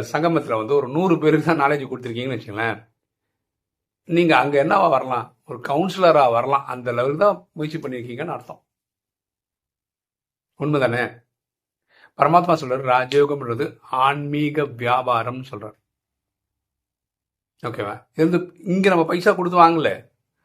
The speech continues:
ஆனா ஆத்மாக்களை உருவாக்கிட்டு இருக்கோம். இந்த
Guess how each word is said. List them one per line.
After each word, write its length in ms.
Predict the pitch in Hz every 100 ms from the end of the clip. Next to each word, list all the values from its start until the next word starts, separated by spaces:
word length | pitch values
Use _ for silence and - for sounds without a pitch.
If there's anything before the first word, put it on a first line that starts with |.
| _ _ -
ஆனா 60 | 127
ஆத்மாக்களை 420 | 151 180 160 160 156
உருவாக்கிட்டு 480 | 151 196 160 143 -
இருக்கோம். 160 | - _ _ _ _ _ _ _ _ _ _ _ _ _ _ _ _ _ _ _
இந்த 220 | 175 214